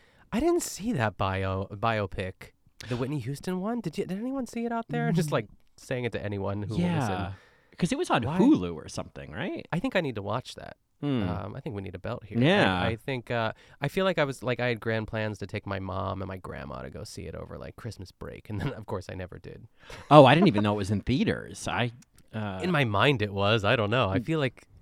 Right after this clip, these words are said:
Speaker 1: I don't know.
Speaker 2: I thought it was, like, m-, maybe a Lifetime movie, maybe a Hulu original.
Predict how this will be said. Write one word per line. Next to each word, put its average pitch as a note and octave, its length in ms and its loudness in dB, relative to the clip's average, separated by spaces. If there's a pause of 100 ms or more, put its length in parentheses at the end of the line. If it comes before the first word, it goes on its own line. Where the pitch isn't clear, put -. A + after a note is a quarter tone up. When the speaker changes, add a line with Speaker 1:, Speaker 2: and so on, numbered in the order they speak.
(160)
Speaker 1:
I D#3 120 -4
don't B3 180 -6
know. A#3+ 380 -6 (400)
Speaker 2:
I B2+ 80 -4
thought C3 180 0
it F2 100 -4
was, G2 160 -2
like, G2+ 140 -2 (160)
m-, G2 240 -14
maybe A#2 460 2
a A2+ 80 2
Lifetime G2 640 -2
movie, F2 360 -2
maybe G#2+ 360 2
a G#2 60 4
Hulu G#2 380 4
original. F2+ 680 2